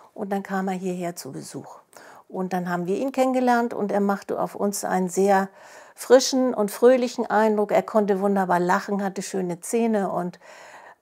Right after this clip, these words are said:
ja, er war ein junger, frischer Mann.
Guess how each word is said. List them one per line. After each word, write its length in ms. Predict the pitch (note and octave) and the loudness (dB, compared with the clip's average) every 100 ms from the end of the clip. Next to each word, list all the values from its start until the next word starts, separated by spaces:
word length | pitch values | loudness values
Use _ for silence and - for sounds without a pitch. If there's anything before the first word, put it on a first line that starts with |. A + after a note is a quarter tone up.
| - | -4
ja, 320 | B3+ C4+ E3 | 6 8 8
er 280 | G3 - G#3 | 4 2 2
war 160 | A3+ | 2
ein 160 | - G#3+ | 4 4
junger, 500 | G#3 A3+ A#3+ A3+ A3+ - - | 6 6 6 4 0 -6 -20
frischer 520 | - G#3+ G#3+ A3 G3+ F#3+ _ _ _ | -4 -2 0 2 0 -4 _ _ _
Mann. 340 | F3+ E3 D3+ | -6 -4 -4